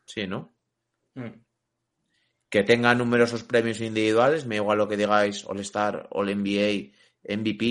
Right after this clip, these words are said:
Speaker 1: Ps, M V Ps de las finales, mejores defensores, pero tiene que tener
Speaker 2: Yo es que
Speaker 1: un
Speaker 2: para
Speaker 1: buen
Speaker 2: mí el
Speaker 1: historial,
Speaker 2: All-Star,
Speaker 1: un buen
Speaker 2: yo,
Speaker 1: historial.
Speaker 2: yo el All-Star lo meto más en tema mediático que en tema premio.
Speaker 1: Claro, pero es que el All-Star, que yo estoy de acuerdo con Julián en que n-, no es más importante que un All N B A,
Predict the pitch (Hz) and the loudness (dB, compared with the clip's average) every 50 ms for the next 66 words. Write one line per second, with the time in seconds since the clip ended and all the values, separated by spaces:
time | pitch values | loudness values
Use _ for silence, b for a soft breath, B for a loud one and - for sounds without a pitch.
0 | 120 117 113 110 110 - - - _ - - 95 101 104 98 104 101 107 98 98 | 0 0 -2 -4 -8 -12 -16 -18 _ -14 -10 -6 -6 -4 -4 -4 -2 -4 -4 -4
1 | - 98 98 104 110 110 107 107 104 101 98 - 107 107 104 107 101 107 101 98 | -4 -2 0 0 2 2 0 -2 -4 -6 -4 -2 0 0 0 -2 -4 -4 -6 -4
2 | - 117 117 143 151 - - 98 92 - 98 95 101 101 107 104 104 98 104 113 | -2 -4 -4 -4 -6 -6 -4 -4 -4 -4 -4 -6 -4 -4 -4 -4 -4 -2 -2 -2
3 | 135 147 - - _ _ 143 160 190 190 - - 240 - - 220 - 143 143 139 | -2 -4 -8 -16 _ _ -8 -6 -6 -4 -2 -2 -2 0 2 4 6 8 8 6
4 | 127 107 - 123 110 104 101 90 87 87 - - - 113 117 131 135 139 131 170 | 6 6 6 6 6 6 4 4 2 0 -2 -4 -6 -2 0 0 0 0 2 2
5 | 190 214 202 196 165 160 151 160 180 185 196 208 214 208 208 190 - - 214 202 | 2 2 2 0 -2 -6 -6 -2 0 2 2 2 2 0 -2 -4 -4 -4 -4 -4
6 | 202 202 190 196 185 196 185 170 151 147 135 - 151 139 143 131 180 180 165 156 | -2 -4 -6 -4 -4 -6 -6 -6 -6 -8 -8 -8 -8 -10 -8 -6 -6 -6 -4 -6
7 | 147 143 135 143 160 175 190 185 202 220 208 - 233 214 - 160 139 131 156 151 | -6 -6 -8 -4 -2 0 0 0 -2 -4 -6 -6 -6 -6 -6 -8 -8 -6 -6 -6
8 | 143 135 127 - 117 110 104 123 127 113 110 127 - - _ _ _ _ _ _ | -6 -6 -8 -8 -6 0 4 4 4 4 2 0 -6 -12 _ _ _ _ _ _
9 | _ - 117 127 143 - - 208 196 190 190 185 180 - - 185 180 185 190 - | _ -2 0 0 0 0 0 -2 0 0 0 0 -2 0 0 0 0 0 -4 -8
10 | - _ _ _ _ _ - 95 85 98 120 120 - 160 147 131 131 131 131 131 | -18 _ _ _ _ _ -8 -4 -2 -2 -2 0 2 4 4 4 6 4 2 2
11 | 123 123 120 - 107 107 127 131 107 - - 85 87 82 - 90 85 82 80 - | 0 -4 -6 -6 -2 0 0 0 -2 -4 -8 -12 -14 -10 -8 -6 -6 -6 -8 -10
12 | 80 87 90 - - - 92 95 107 123 131 - - - 110 110 110 113 113 104 | -12 -12 -12 -12 -12 -12 -8 -6 -4 -4 -4 -6 -10 -8 -6 -6 -6 -6 -6 -6
13 | 101 107 101 - 127 127 107 101 95 - - 95 98 104 113 113 107 101 104 117 | -6 -4 -4 -2 -4 -4 -4 -6 -10 -8 -8 -6 -4 -4 -4 -4 -4 -2 -2 0
14 | 127 127 131 131 b | 0 -2 -4 -6 b